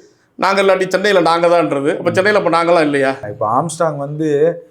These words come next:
Speaker 2: சென்னையே வந்து கட்டி ஆண்டாரு.
Speaker 1: ம்.
Speaker 2: ஆம்ஸ்ட்ராங் இல்லாம ஒரு வேளை சென்னையில நடக்காதுங்கிற மாதிரி
Speaker 1: ம்.
Speaker 2: பேசுறாரு.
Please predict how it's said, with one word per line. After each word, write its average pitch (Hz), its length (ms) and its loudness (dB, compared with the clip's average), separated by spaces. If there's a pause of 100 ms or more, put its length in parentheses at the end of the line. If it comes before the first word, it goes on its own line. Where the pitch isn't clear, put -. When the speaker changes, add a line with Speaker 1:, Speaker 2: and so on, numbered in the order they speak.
(280)
Speaker 2:
சென்னையே 165 500 2
வந்து 156 320 -2
கட்டி 151 300 -2
ஆண்டாரு. 127 680 2
Speaker 1:
ம். 123 140 -8
Speaker 2:
ஆம்ஸ்ட்ராங் 151 340 -4
இல்லாம 135 280 -4
ஒரு 131 200 0
வேளை 139 220 0
சென்னையில 131 400 -8
நடக்காதுங்கிற 120 640 -6
மாதிரி 127 300 -6
Speaker 1:
ம். 110 340 -8
Speaker 2:
பேசுறாரு. 117 500 -6